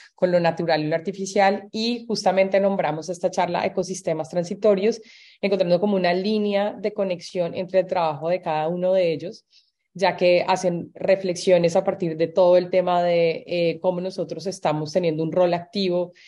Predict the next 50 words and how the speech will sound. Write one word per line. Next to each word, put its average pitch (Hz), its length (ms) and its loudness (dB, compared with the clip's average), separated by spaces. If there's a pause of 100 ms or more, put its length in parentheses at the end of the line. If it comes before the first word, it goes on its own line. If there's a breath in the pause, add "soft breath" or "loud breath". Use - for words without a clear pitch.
(300 loud breath)
em, 160 800 0
en 180 80 -2
la 185 100 0
sociedad 170 300 0
que 175 60 -8
estamos 180 280 -4
viviendo, 196 320 0
pero 190 160 -4
también 156 240 -2
cómo 165 200 -6
ha 175 40 -2
sido 185 240 0
esa 185 260 -4
conexión 196 640 -4
con 208 140 -2
la 202 100 0
naturaleza 170 760 -2 (260 loud breath)
y 196 120 -4
esa 180 180 -4
conexión 175 460 -2
con 180 120 -2
los 185 120 -6
ecosistemas 170 640 -6
que 180 60 -8
estamos 147 340 -4
habitando. 170 600 0 (400 soft breath)
Entonces, 165 840 2
vamos 185 400 2
a, 196 460 -2
a 175 280 -2
irnos 185 380 -4
moviendo, 190 680 -2
va 170 80 -2
a 160 40 -6
ser 170 160 -8
como 180 160 -6
un 175 100 -6
conversatorio, 180 760 0
vamos 170 200 0
a 180 60 -2
tratar 185 280 0
de 156 80 -4
que 190 100 -10
sea 180 120 -4
un 151 40 -10
conversatorio 175 520 -2
lo 180 120 0
más 160 200 -2
ameno 175 320 -2
posible, 185 540 -6